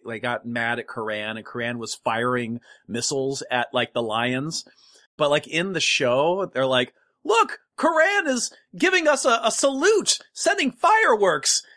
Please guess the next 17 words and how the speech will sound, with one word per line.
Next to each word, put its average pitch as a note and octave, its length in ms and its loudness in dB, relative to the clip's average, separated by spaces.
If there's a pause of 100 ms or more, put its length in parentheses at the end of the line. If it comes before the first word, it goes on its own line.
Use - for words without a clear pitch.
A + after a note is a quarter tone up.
(120)
And, F3 200 0
like, E3 280 0
you F3 80 -8
can E3+ 80 -6
just F3 140 -4
see G#3+ 120 0
the F3+ 80 0
characters E3+ 380 0
all E3 200 4
angry, F3+ 420 2
and F3 80 2
they're E3 80 4
like, D3+ 240 0
"Yeah, D#4+ 240 4
Karan's D4 580 0
the A3+ 80 -2
best." C4 600 0